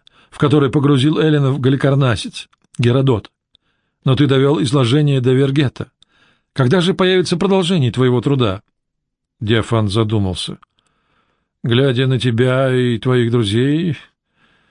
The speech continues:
я подумал, что и жизнь, дарованная нам богами, такой же бег. Бегун может вырваться вперёд — но споткнуться и потерять дыхание.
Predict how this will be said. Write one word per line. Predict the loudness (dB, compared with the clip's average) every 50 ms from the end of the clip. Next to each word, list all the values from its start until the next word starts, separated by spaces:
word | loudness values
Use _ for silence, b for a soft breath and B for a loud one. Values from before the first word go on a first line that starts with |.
| _ _ _ _ -8
я | -6 -2
подумал, | 0 0 2 2 2 0 0
что | -2 -2 -2 0 0
и | 0 0 -2 -2 -2 -2
жизнь, | 0 0 0 0 2 2 0 0 0 0
дарованная | 2 2 2 2 0 0 0 0 0 0
нам | 0 0 0 0
богами, | 0 0 0 0 0 0 0 0 0 0 -2
такой | -2 -4 -4 -2 0 0 0 0
же | 0 0
бег. | -2 -2 -2 -4 -6 -8 -14 _ _ _ _ _ _ _ _ _ _ _ _ _ _ -2
Бегун | 0 0 2 2 2 2 2 2
может | 2 0 0 0 0 0
вырваться | 0 0 0 0 -2 -4 -6
вперёд — | -4 0 0 0 0 0 -2 -4 -6 _ _ b b b b b b b b b b
но | -2 0 0
споткнуться | -2 -2 -2 -2 0 0 2 2 2 2 0 0 -2 -2
и | -2
потерять | -2 -2 0 0 0 0 0
дыхание. | 0 -2 -4 -2 -2 -2 -2 -2 -4 -8 -10 -14 -16